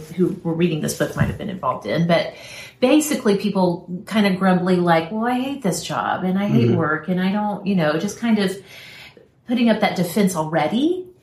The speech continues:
Speaker 1: that they're in the wrong business to get rich. So why don't you s-, unpack a little bit more about what he kind of, how he turns the course on that type of thinking?
Speaker 2: Okay. Well, keep in mind from,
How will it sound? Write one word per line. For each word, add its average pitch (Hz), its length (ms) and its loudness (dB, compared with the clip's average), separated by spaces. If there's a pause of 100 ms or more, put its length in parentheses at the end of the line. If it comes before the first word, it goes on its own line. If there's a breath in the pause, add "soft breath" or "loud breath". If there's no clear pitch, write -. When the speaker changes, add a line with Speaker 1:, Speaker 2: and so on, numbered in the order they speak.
Speaker 1:
that 185 140 -2
they're 208 120 4
in 190 60 4
the 190 120 4
wrong 214 400 2
business 202 380 2
to 170 80 -2
get 147 200 -2
rich. - 460 -10 (440)
So 196 200 2
why 214 120 4
don't 233 160 2
you 202 300 0
s-, - 320 -8
unpack 185 400 2
a 175 60 0
little 156 160 2
bit 165 160 -2
more 156 200 -2
about 151 260 0
what 156 200 -2
he 160 100 -6
kind 151 300 -8
of, 139 300 -12
how 170 220 -4
he - 300 -6 (100)
turns 170 380 2
the - 100 -2
course - 420 -4
on 139 140 -2
that - 260 -8
type - 240 -10
of 165 140 -16
thinking? - 280 -8
Speaker 2:
Okay. 175 340 0 (120)
Well, 151 160 -4
keep 240 240 0
in 226 100 2
mind 160 340 4
from, 123 540 2